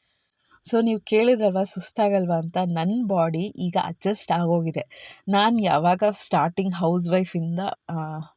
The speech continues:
ಮನೇಲಿದ್ದೆ, ಆಗ ನಾನು ರಿಲ್ಯಾಕ್ಸ್ ಆಗಿ ವರ್ಕ್ ಮಾಡ್ತಾ ಇದ್ದೆ. ಯಾವಾಗ ನಾನು ವರ್ಕಿಂಗ್ ಅಂತ ಸ್ಟಾರ್ಟ್ ಮಾಡ್ಕೊಂಡ್ಬಿಟ್ನೋ, ಈ ಲೈಫ್ ಸ್ಟೈಲ್‌ಗೆ ಲೈಫ್ ಒಗ್ಗೋಗಿದೆ ಅಂತಲೇ ಹೇಳ್ಬೋದು.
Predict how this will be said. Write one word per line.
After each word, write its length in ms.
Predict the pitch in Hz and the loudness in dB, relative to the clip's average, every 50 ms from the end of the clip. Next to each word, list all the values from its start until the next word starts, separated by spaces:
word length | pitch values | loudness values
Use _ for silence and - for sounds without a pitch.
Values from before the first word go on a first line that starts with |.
| _ _ _ _ - - 170 | _ _ _ _ -10 -6 -4
ಮನೇಲಿದ್ದೆ, 800 | 170 160 156 151 165 170 175 165 160 143 147 - 143 143 190 247 - - - - - - - - _ - | -2 -2 -2 -2 -2 -2 -2 -2 -4 -4 -4 -4 -4 -2 -4 -6 -10 -16 -20 -20 -20 -20 -20 -12 _ 0
ಆಗ 280 | 175 175 196 208 202 233 | 2 4 4 4 2 0
ನಾನು 200 | 220 214 208 190 175 | 0 0 0 0 0
ರಿಲ್ಯಾಕ್ಸ್ 560 | 175 170 170 165 165 170 180 202 - - - 202 | 0 2 4 4 4 4 4 2 0 -2 -6 -6
ಆಗಿ 180 | 180 185 214 | -4 -4 -4
ವರ್ಕ್ 340 | 202 170 156 156 170 - - | -4 -2 -4 -4 -4 -4 -4
ಮಾಡ್ತಾ 320 | 165 147 143 - - 143 | -4 -4 -6 -8 -8 -8
ಇದ್ದೆ. 200 | 147 143 139 135 - | -6 -6 -6 -8 -6
ಯಾವಾಗ 400 | - 147 139 143 147 160 190 196 202 | -6 -6 -6 -4 -2 -2 0 0 0
ನಾನು 200 | 202 196 190 170 | 0 0 0 -2
ವರ್ಕಿಂಗ್ 480 | 151 139 - _ - 202 202 208 196 190 | -2 -4 -6 _ -8 -6 -4 -4 -2 -2
ಅಂತ 200 | 185 180 175 185 | -2 -2 -4 -4
ಸ್ಟಾರ್ಟ್ 440 | 185 - - 156 139 151 - - | -6 -4 -2 -2 -2 -2 -4 -4
ಮಾಡ್ಕೊಂಡ್ಬಿಟ್ನೋ, 680 | 180 160 156 - - 156 147 143 139 - 147 160 190 233 - - - - - - _ - | -6 -6 -6 -6 -8 -8 -8 -10 -10 -10 -10 -10 -10 -10 -14 -18 -20 -20 -20 -12 _ -4
ಈ 180 | 208 233 247 | 0 0 0
ಲೈಫ್ 280 | 240 214 180 180 190 - | 2 2 0 0 -2 -4
ಸ್ಟೈಲ್‌ಗೆ 480 | - - - 180 170 170 160 - 180 | -6 -4 -4 -2 -2 -2 -4 -4 -4
ಲೈಫ್ 400 | 190 180 160 165 180 180 - - | -2 -2 -2 -2 -2 -4 -6 -10
ಒಗ್ಗೋಗಿದೆ 880 | 175 160 135 147 - 131 - - 151 - 180 185 202 196 175 180 165 170 | -10 -10 -10 -10 -12 -14 -16 -16 -8 -4 -2 0 0 0 -2 -2 -2 -2
ಅಂತಲೇ 320 | 160 165 165 180 160 160 160 - | -2 -2 -4 -6 -8 -8 -8 -6
ಹೇಳ್ಬೋದು. 520 | 170 147 147 147 143 139 147 170 226 | -8 -8 -8 -8 -8 -8 -8 -8 -10